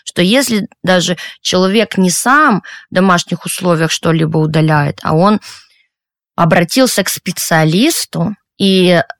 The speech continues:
специалист, увидев этот элемент, всё-таки не уверен, стоит ли его трогать, вот я всё-таки специалистам рекомендую не трогать, а нужно сразу отправлять в онкобольницу, да,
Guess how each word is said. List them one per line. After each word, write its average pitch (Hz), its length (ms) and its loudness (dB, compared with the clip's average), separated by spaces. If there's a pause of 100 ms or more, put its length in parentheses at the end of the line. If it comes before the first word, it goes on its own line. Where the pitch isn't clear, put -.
(100)
специалист, 196 1040 0
увидев 185 500 0
этот 175 300 -4
элемент, 185 460 0
всё-таки 180 440 -2
не 180 400 4
уверен, 208 920 2
стоит 175 480 0
ли 165 120 2
его 160 220 2
трогать, 151 680 0
вот 160 200 -4
я 214 180 2
всё-таки 196 380 -4
специалистам 185 720 -2
рекомендую 170 640 2
не 190 120 4
трогать, 175 680 0 (520)
а 175 140 2
нужно 190 360 2
сразу 175 480 0
отправлять 160 800 -2
в 156 200 -2
онкобольницу, 156 1040 0 (280)
да, 190 280 0